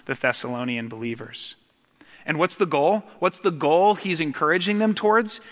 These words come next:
He's encouraging them that they might walk worthy of God, who calls you into his own kingdom and glory. One commentator calls this line the crescendo of this whole passage,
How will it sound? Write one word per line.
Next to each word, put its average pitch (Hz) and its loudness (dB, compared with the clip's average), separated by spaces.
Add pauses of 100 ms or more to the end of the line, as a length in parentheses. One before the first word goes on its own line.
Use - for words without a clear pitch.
(160)
He's 190 0
encouraging 208 0
them 202 2
that 151 -6
they 202 6
might 185 2
walk 190 0
worthy 208 2
of 156 -2
God, 127 -2 (340)
who 190 2
calls 220 2
you 185 0
into 170 2
his 160 2
own 208 4
kingdom 190 0
and 175 0
glory. 135 0 (920)
One 190 2
commentator 180 0
calls 170 -2
this 175 2
line 185 4 (220)
the - 2
crescendo 185 2
of 131 -6
this 135 -4
whole 190 2
passage, - -4